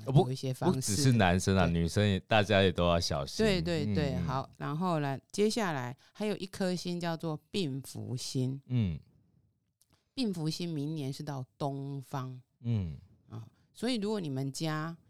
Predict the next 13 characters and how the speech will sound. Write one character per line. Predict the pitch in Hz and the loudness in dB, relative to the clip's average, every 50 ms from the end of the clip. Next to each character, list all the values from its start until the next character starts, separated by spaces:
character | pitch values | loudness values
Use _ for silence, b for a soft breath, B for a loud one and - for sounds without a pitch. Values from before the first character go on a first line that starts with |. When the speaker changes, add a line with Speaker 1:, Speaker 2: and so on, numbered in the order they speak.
| _ _ _ _ _ _ | _ _ _ _ _ _
Speaker 2:
有 | - 135 120 | -8 -8 -8
这 | 123 - 185 | -8 -8 -8
个 | - 147 135 127 123 120 | -6 -6 -6 -4 -6 -6
门 | 120 131 135 143 139 120 123 127 135 139 - _ _ | -6 -4 -2 -2 0 0 0 -2 -4 -6 -8 _ _
是 | - - - 175 | -14 -10 -10 -10
开 | - - - - 156 151 147 143 147 - _ _ | -10 -10 -10 -6 -6 -4 -4 -6 -8 -10 _ _
东 | 156 147 139 139 139 143 139 | -6 -4 -4 -6 -8 -10 -10
方 | - - 135 127 120 120 123 120 113 | -10 -10 -8 -8 -8 -8 -8 -8 -8
的， | 113 104 - - _ _ _ _ | -10 -10 -12 -14 _ _ _ _
Speaker 1:
嗯。 | 110 104 98 90 78 65 62 - | -4 -4 -2 -2 -4 -8 -10 -10
Speaker 2:
那 | 170 170 - - _ _ | -10 -10 -10 -12 _ _
一 | - 127 139 170 | -12 -6 -4 -2
样， | 190 170 135 | -2 -2 -4